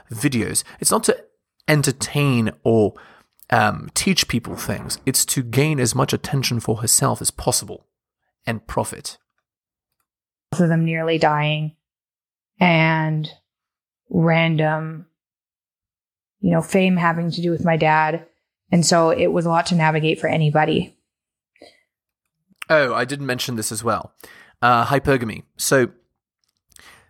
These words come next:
Speaker 1: her dad became famous, and he became famous after she got together with her husband. So what ended up happening was, basically, before, when they were married,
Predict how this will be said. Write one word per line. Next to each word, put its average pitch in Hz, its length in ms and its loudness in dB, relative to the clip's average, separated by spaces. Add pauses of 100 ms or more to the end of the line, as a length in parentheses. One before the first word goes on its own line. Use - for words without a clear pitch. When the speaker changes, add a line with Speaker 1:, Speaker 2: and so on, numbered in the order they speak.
(240)
Speaker 1:
her 151 140 -2
dad 175 280 2
became 196 320 -2
famous, 127 560 -4 (260)
and 143 160 0
he 190 140 -4
became 180 320 -4
famous 143 640 -6 (540)
after 165 720 0
she 165 220 -6
got 147 200 0
together 139 240 -2
with 117 100 -4
her 113 60 0
husband. 117 420 -6
So - 160 0
what 143 100 0
ended 170 180 0
up 165 80 -2
happening 165 420 -4
was, 107 220 -2 (320)
basically, 147 640 0 (420)
before, 208 800 0 (500)
when 139 220 0
they 131 100 4
were 120 120 0
married, 120 480 -2